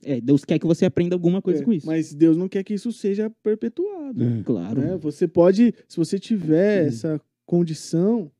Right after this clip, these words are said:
Speaker 2: né, de buscar ajuda, de dar passos pra que isso seja interrompido, eu tô falando no caso da agressão,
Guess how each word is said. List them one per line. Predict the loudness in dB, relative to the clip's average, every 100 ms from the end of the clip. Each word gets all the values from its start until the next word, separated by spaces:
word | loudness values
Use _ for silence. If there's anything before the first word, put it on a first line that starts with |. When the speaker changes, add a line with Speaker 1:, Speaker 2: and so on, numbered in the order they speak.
| -14
Speaker 2:
né, | -12 -12 -16 _ _ _
de | -14
buscar | -10 -10 -10 -4
ajuda, | -4 0 0 2 0
de | -4
dar | -6 -10
passos | -10 -10 -10 -12
pra | -12 -6
que | -6
isso | -6
seja | -2 -2 -2
interrompido, | -6 -8 -10 -8 -6 -4 -4
eu |
tô | -8
falando | -10 -10
no |
caso | -10 -12
da | -12
agressão, | -14 -16 -12 -6 -6